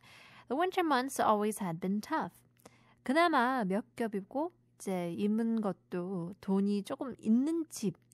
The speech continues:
아니나 가능했는데 이 겨울을 획기적으로 나중에, 어, 해준 고마운 분이 있다고 하는데요. 바로 중국 원나라의 외교관으로 가 목화씨를 가져와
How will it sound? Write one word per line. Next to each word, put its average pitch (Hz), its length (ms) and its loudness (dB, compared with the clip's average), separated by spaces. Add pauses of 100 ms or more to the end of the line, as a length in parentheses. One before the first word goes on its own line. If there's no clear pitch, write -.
아니나 180 480 -8 (200)
가능했는데 190 800 -4 (480)
이 294 200 -2
겨울을 240 840 2 (420)
획기적으로 311 560 -2
나중에, 254 720 0 (160)
어, 180 640 2
해준 277 380 -2
고마운 226 640 4
분이 208 640 -2
있다고 185 360 -4
하는데요. 208 640 0 (520)
바로 240 380 6
중국 285 500 0 (140)
원나라의 254 1200 0 (160)
외교관으로 247 1080 2
가 202 320 -4 (340)
목화씨를 240 1600 -6
가져와 185 520 -4